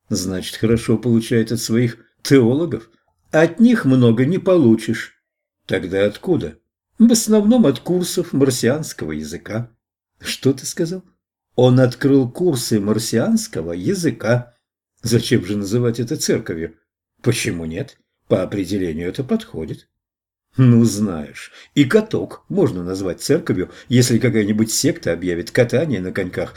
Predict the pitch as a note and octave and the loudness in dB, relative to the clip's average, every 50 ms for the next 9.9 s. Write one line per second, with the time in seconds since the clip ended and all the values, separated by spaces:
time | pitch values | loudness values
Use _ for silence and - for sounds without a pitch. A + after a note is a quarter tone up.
0 | - - _ - - - D3 D3+ D3 - - C3 G#2 G2 F#2 F#2 G2 G#2 G2+ - | -20 -20 _ -8 -2 0 2 2 2 2 0 0 0 0 -2 -4 -4 -4 -2 -2
1 | C3+ A#2 E2+ C#2+ C#2 - _ _ _ _ _ _ _ _ - A2 G2 G#2+ B2+ A#2+ | 0 0 0 -2 -4 -8 _ _ _ _ _ _ _ _ -8 -4 0 2 2 2
2 | A#2+ - C#3 A#2+ A#2+ - C3 C3+ C3 C3 C3+ E3+ D#3+ A#2 F2 E2+ F2+ G2 G2 F#2 | 2 0 -2 -2 -2 -4 -4 -4 -4 -4 -4 -4 -4 -4 -4 -4 -6 -6 -6 -6
3 | G2 F#2+ - - - G2 E2+ E2+ E2+ - - _ _ - - _ - C3 B2 B2 | -8 -10 -8 -6 -6 -6 -6 -6 -8 -14 -18 _ _ -20 -20 _ 0 0 2 2
4 | - B2+ G#2+ G#2+ G#2 G2+ G2+ F#2 F#2 G#2+ G#2 - - A2+ F#2 G2 C3 D#3+ - D#2+ | 2 0 0 0 0 -2 -4 -2 -2 -2 -2 -2 -4 -10 -8 -4 -2 -2 -2 -2
5 | D#2+ D#2+ D#2 F#2+ - - - C#3+ E3 - - - - _ _ _ - - F3 - | -6 -8 -8 -8 -6 -4 -2 -2 -2 -2 -6 -12 -16 _ _ _ -4 -2 -2 -2
6 | - C#3+ D3 B2 - - D#3+ C3+ C#3+ C#3+ - C3 C3+ C#3 - - - - - _ | -2 -4 -6 -6 -6 -4 -4 -4 -4 -4 -4 -6 -6 -6 -8 -10 -12 -12 -14 _
7 | _ _ _ - - - - - A#2 B2 C#3+ D#3+ E3+ G3 G#3 G3 D3+ G#2+ G#2+ G#2 | _ _ _ -20 -20 -12 -4 2 4 4 6 6 6 4 4 2 2 2 2 2
8 | A#2 D3+ C#3 - - E3+ E3 F#3+ F#3 C3+ G2 F#2 - - A#2 A#2 C3+ A#2 A2+ A2 | 2 2 0 -2 -2 -2 0 0 2 0 0 0 0 0 0 0 0 0 0 0
9 | G2 G2+ B2 B2+ C3+ B2 G#2 F#2 A2+ C3 B2 G#2 F2 E2 D#2 D2+ - | 0 0 0 0 0 -2 0 2 2 4 4 2 2 -2 -6 -10 -12